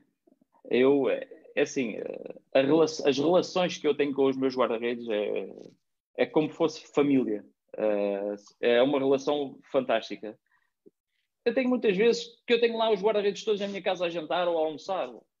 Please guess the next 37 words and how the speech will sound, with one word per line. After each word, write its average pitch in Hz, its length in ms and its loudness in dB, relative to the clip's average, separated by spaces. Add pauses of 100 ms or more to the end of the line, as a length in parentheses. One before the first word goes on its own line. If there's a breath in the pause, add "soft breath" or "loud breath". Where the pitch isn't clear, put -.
(100)
E 151 100 -6
isto 165 180 -10
diz 170 160 -4
muita 165 260 -2
coisa. 135 420 -4 (1300)
Eu 214 100 4
não 226 120 -2
convido 196 420 -2
só 175 160 2
um, 208 360 0
ou 147 420 4
não 156 120 -2
convido 160 320 -2
aquele 156 200 0
que 131 60 -10
está 160 160 0
a 131 80 0
jogar, 156 440 -2
ou 160 160 0
o 147 300 -4
outro 165 240 -2
que 147 80 -20
não 147 120 -6
joga. 175 340 0
Não, 202 380 -6 (120)
é, - 160 -8 (140)
é 208 100 0
a - 20 -6
nossa 233 260 -4
família. 170 600 -2 (640)
Estamos 202 420 -4
todos 208 200 0
convidados, 160 600 0
vamos 175 220 -6
todos 175 200 -4
interagir, 156 720 0 (380 soft breath)
eh, 113 580 2